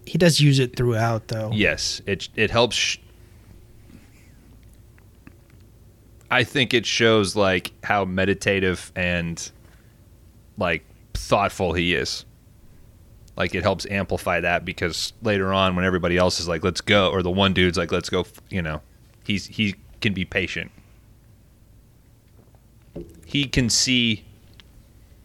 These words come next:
Speaker 2: what's the fucking
Speaker 1: He is an
Speaker 2: Michelangelo thing, you know?
Speaker 1: He is an inkling.
Speaker 2: Yeah. You see the,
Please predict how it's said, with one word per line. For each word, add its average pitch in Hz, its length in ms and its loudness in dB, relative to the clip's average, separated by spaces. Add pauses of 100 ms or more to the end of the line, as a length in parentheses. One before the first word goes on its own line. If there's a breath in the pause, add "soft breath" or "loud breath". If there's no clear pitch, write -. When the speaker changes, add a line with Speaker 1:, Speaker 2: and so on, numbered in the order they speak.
(880)
Speaker 2:
what's 101 240 -2
the - 160 -2
fucking 87 520 -4
Speaker 1:
He - 500 -12
is - 0 -
an 87 80 2 (100)
Speaker 2:
Michelangelo 90 460 2
thing, 92 380 -2 (180)
you 101 120 -2
know? 90 140 0
Speaker 1:
He 165 60 2
is 123 100 2
an 120 140 0
inkling. 120 600 0 (460 loud breath)
Speaker 2:
Yeah. 104 280 -2 (340)
You 113 120 0
see 117 280 2
the, 98 300 2